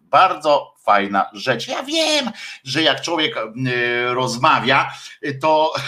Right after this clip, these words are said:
<laughs> to czasami, e, dowie się i o sobie, e, przykrych rzeczy, ale,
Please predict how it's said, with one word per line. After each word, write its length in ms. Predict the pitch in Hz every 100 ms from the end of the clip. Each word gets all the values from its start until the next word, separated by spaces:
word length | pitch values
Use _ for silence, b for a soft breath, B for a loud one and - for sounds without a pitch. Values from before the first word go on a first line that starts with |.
| 143
<laughs> 400 | 127 170 143 135
to 140 | 156 143
czasami, 560 | 160 160 120 120 139 B B -
e, 320 | 143 139 139
dowie 360 | 135 139 127 135
się 340 | 131 131 123 131
i 140 | 131
o 120 | 135 139
sobie, 360 | - 254 214 143 151
e, 340 | 139 135 127
przykrych 500 | 127 - 139 127 127
rzeczy, 380 | 113 117 131 135
ale, 260 | 156 185